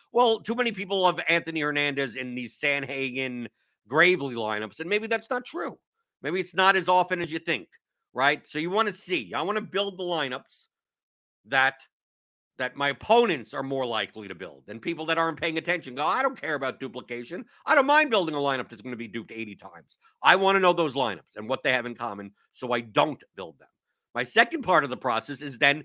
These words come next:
using that information, building a candidate set of lineups. So way more than I possibly would need. Okay, so if I'm building a hundred and fifty for tomorrow, I may be, I may build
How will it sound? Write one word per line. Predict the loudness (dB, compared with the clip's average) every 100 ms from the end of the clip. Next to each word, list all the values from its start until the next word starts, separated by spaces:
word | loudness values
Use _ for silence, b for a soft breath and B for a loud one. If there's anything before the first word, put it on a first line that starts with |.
| b b
using | -4 -4 -2 4
that | 4
information, | 4 -2 -4 -2 -2 -4 -6 -8 b _ 0
building | 2 2 0 -4 -4
a | -6 -6 -2
candidate | 2 4 2 -2 -6
set | -6 -4 -2
of | -6 -4
lineups. | -4 -4 -8 _ -20 -20 _ _ _ _ _ _
So | -2 -2 -2 _ _ _ _ _ _
way | -8 4 6 6 4
more | 4 6 4
than | 4 2
I | 2
possibly | 2 0 -2 -8 -6
would | -6 -8
need. | -10 -14 _ _ _ _ _ -16
Okay, | -6 -4
so | -4 -4
if | -4
I'm | -2
building | -2 -4 -2
a | -2
hundred | -4 -6 -10
and | -8
fifty | -10 -10
for | -8
tomorrow, | -4 2 4 4 2
I | 0
may | -2
be, | -6 -6
I | -2 0
may | 0 -4
build | 0 0 0 -4